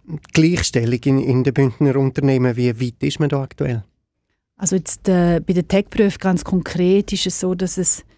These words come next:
Speaker 2: einfach noch ein bisschen verschärft ist. Es gibt, betrifft aber alle, äh, Branchen oder Berufe.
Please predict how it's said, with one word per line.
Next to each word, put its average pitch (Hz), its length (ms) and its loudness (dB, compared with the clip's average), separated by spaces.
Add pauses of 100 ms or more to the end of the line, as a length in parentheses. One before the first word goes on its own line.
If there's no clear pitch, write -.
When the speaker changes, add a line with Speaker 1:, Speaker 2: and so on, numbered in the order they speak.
(240)
Speaker 2:
einfach 208 240 4
noch 208 160 6
ein 208 40 4
bisschen 190 80 4
verschärft 214 520 0
ist. 294 300 0
Es - 120 -14
gibt, 202 180 -8 (180)
betrifft 214 400 0
aber 180 120 0
alle, 208 300 6 (320)
äh, 226 180 4 (120)
Branchen 226 460 4
oder 214 180 2
Berufe. 220 460 2